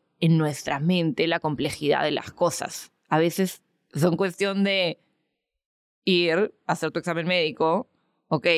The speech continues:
ni siquiera aprender el circuito, eh,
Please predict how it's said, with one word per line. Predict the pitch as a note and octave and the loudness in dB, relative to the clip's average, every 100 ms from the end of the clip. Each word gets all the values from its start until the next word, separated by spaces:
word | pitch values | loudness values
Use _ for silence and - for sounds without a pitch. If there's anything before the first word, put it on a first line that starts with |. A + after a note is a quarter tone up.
| D3+ A2+ - | 0 -4 -2
ni | F3 | -2
siquiera | F3 G3+ F3+ | 0 0 -2
aprender | E3 E3 F3+ G3 | -2 -2 -2 -2
el | G3 | -2
circuito, | F#3+ C#3+ F#3+ G3 - G3+ G#3+ B3+ - _ _ | -2 -2 -4 -2 0 2 2 0 -4 _ _
eh, | - E3+ D3+ | 0 2 2